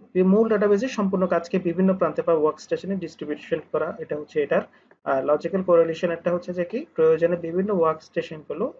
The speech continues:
এটিএম, মানে হচ্ছে asynchronous transmission মোডের মাধ্যমে সম্পর্ক রক্ষা করতে পারে। এক্ষেত্রে server সম্পূর্ণরূপে সহযোগিতা করে। তো distributed ডেটাবেজের উপাদান কি কি? সেখানে network connection manager,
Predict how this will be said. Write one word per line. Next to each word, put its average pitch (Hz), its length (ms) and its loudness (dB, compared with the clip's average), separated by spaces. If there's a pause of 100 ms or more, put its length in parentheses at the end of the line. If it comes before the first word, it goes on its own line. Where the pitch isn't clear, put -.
(100)
এটিএম, 160 440 -2
মানে 151 140 -16
হচ্ছে 160 160 -2
asynchronous 190 640 -2
transmission 165 480 -4 (160)
মোডের 196 320 4
মাধ্যমে 160 320 -8 (440)
সম্পর্ক 165 400 0
রক্ষা 151 280 -2
করতে 151 240 -12
পারে। 151 220 -4 (200)
এক্ষেত্রে 226 420 -6
server 208 460 -6
সম্পূর্ণরূপে 160 560 -4 (420)
সহযোগিতা 160 600 -6
করে। 143 280 0 (580)
তো 170 80 6 (260)
distributed 202 480 0
ডেটাবেজের 190 500 2
উপাদান 175 360 2 (100)
কি 196 100 -2
কি? 233 200 -4
সেখানে 175 380 -2
network 160 400 2
connection 156 420 -2
manager, 151 340 0